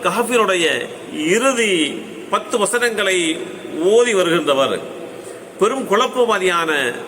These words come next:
தஜ்ஜாலுடைய குழப்பத்திலே இருந்து பாதுகாக்கப்படுவான் என்ற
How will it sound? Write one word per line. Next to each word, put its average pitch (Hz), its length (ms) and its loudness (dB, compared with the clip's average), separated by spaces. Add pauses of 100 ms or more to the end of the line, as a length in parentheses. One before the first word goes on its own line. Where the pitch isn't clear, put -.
(360)
தஜ்ஜாலுடைய 196 640 2
குழப்பத்திலே 165 540 0
இருந்து 139 200 -2
பாதுகாக்கப்படுவான் 147 1120 0 (380)
என்ற 127 540 -2